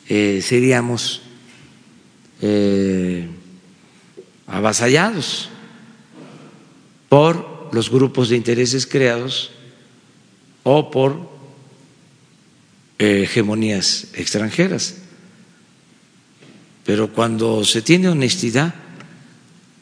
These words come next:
hay un escudo de protección y puede uno resistir cualquier embate.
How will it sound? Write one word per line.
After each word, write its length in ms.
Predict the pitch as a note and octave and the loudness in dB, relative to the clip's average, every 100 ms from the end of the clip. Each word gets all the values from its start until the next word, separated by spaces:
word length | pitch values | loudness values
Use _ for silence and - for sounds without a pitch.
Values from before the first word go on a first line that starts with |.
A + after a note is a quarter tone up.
| _ _ _ A2 | _ _ _ -2
hay 180 | A#2+ | 0
un 140 | C3+ C#3 | 0 0
escudo 540 | - - B2+ F#2 D#2 - - - | 0 4 6 6 -2 -14 -18 -2
de 120 | F#2 | -2
protección 540 | F#2+ F#2+ - - F#3 - - - - - - - - - _ _ _ _ - _ _ - - _ _ _ _ | 0 -2 -2 -2 -2 -4 -16 -20 -20 -20 -20 -20 -20 -20 _ _ _ _ -20 _ _ -20 -20 _ _ _ _
y 160 | G#2 G#2 | 0 2
puede 300 | A2+ C3 C3 | 4 4 6
uno 240 | C3 A#2+ | 4 2
resistir 800 | G#2 - G2 - C3+ E3+ E3 - - - - - - - - - _ _ _ _ _ _ _ _ | 2 0 0 2 4 4 2 -14 -14 -16 -20 -20 -20 -20 -20 -20 _ _ _ _ _ _ _ _
cualquier 480 | A#2 A2+ - A#2 A#2+ | 2 2 2 0 2
embate. 480 | A2 F#2 F#2 - | 0 -2 -4 -6